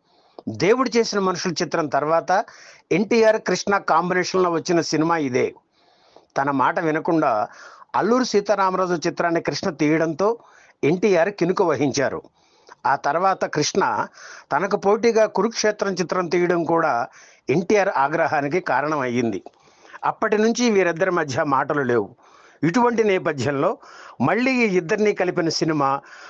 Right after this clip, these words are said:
వయ్యారి భామలు వగలమారి భర్తలు. ఈ కాంబినేషన్ కలవడానికి కారణం రచయిత డివి నరసరాజు చెప్పిన కథ. ఈ కథతో ఎన్టీఆర్ హీరోగా సినిమా తీయాలని నిర్మాత గురుపాదం,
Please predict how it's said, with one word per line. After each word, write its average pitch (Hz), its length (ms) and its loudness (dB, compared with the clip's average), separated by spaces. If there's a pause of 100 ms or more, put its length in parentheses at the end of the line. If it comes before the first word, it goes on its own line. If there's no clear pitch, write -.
(160)
వయ్యారి 170 340 4
భామలు 151 440 0
వగలమారి 143 560 0
భర్తలు. 113 460 -4 (680)
ఈ 190 120 2
కాంబినేషన్ 214 720 2
కలవడానికి 170 540 0
కారణం 151 540 0 (460)
రచయిత 165 400 0
డివి 165 420 0
నరసరాజు 151 520 -2
చెప్పిన 147 360 -2
కథ. 131 380 -2 (400)
ఈ 214 140 2
కథతో 185 680 0 (460)
ఎన్టీఆర్ 220 460 0
హీరోగా 185 460 2
సినిమా 170 360 0
తీయాలని 160 680 0 (400)
నిర్మాత 196 420 2
గురుపాదం, 180 640 2